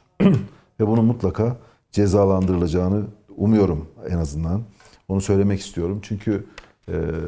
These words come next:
fütursuzca egemen bir devletin toprağına saldırmak ve şartlar koşmak, e, bence çok, e, uluslararası toplumun,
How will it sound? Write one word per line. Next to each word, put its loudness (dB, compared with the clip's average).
fütursuzca -2
egemen 0
bir -2
devletin -2
toprağına -4
saldırmak -4
ve 2
şartlar -4
koşmak, -8
e, -4
bence -2
çok, -6
e, -6
uluslararası -4
toplumun, -4